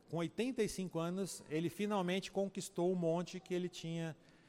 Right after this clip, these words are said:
sido prometido pra ele. E aí o que que ele diz? "Olha, eis agora o Senhor me conservou em vida, como prometeu quarenta e cinco anos há, desde que o Senhor falou esta palavra a Moisés,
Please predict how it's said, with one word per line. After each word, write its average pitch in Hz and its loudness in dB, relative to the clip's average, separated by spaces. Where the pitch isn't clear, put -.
sido 165 2
prometido 165 2
pra 165 0
ele. 117 0
E 156 2
aí 226 6
o 247 4
que 247 -2
que 226 -2
ele 202 2
diz? 135 0
"Olha, 143 4
eis 226 4
agora 165 10
o 160 8
Senhor 170 4
me 185 2
conservou 165 0
em 160 0
vida, 131 0
como 160 0
prometeu 160 2
quarenta 190 0
e 190 0
cinco 175 -2
anos 147 2
há, 135 2
desde 208 6
que 214 -4
o 196 4
Senhor 156 2
falou 151 4
esta 147 2
palavra 135 4
a 139 0
Moisés, 127 0